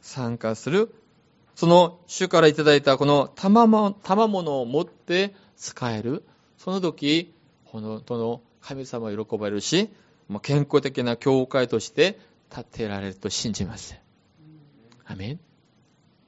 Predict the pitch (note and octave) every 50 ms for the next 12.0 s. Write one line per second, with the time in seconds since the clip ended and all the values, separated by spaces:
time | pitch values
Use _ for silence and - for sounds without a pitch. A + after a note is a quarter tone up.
0 | _ _ _ _ _ _ _ _ _ _ _ _ _ _ _ _ _ _ _ _
1 | _ _ _ _ _ - B2 - C3 C3 B2+ B2 - - D#3+ D#3 D3 C3+ - -
2 | A2+ C3 E3 F3 E3+ - - - F3 D#3 D#3 - - - F3+ F#3 F3+ F3+ F3+ F3+
3 | G3 G3 - A3 F#3 D#3 C#3 D#3+ F3+ E3 A#2+ A#2+ _ _ _ _ _ _ _ _
4 | _ _ _ _ _ _ _ _ _ _ _ _ _ _ _ _ _ _ _ _
5 | _ _ _ _ - - C#3 D#3+ F3 F#3 F3+ G3+ G#3 G3+ F#3+ F#3 E3 D#3+ D3+ D3+
6 | C3+ A#2+ A2+ G2+ - _ _ _ _ _ _ _ - B2 B2 A#2 B2 C#3 D3+ E3+
7 | F#3 G3 G#3 F#3 F3 E3+ - D3+ C#3 B2 G#2+ - _ _ _ _ _ _ _ _
8 | - - G3+ G#3 G#3+ F3+ - C3 G#2+ G#2 A2+ A#2+ B2+ D3 D3+ - D3+ C3 - _
9 | _ _ _ _ _ _ _ _ _ _ _ _ _ _ _ _ _ _ _ _
10 | _ _ _ _ _ _ - C3 C#3+ F3+ G#3 A3 G#3+ - - - F#3+ - - A3+
11 | A3 G#3+ G3 F#3+ F#3+ F3+ D#3 - D3 D#3 E3 E3+ D#3+ E3 D#3 D#3+ D#3+ D3+ B2+ -